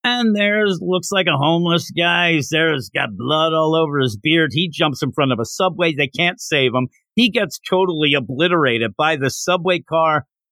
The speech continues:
that's filled with people, quote unquote, being driven to slaughter. Now, it looks great,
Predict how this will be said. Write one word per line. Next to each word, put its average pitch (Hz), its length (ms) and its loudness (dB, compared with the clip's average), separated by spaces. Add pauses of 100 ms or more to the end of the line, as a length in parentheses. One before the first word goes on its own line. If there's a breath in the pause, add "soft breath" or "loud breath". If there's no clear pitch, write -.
(120)
that's - 320 -2
filled 185 260 2
with 185 200 -2
people, 139 400 -2
quote 180 240 0
unquote, 139 500 0
being 143 260 2
driven 117 460 -2
to 156 140 0
slaughter. 190 680 -2 (600)
Now, 151 320 0
it 185 160 0
looks 180 440 -2
great, 165 380 0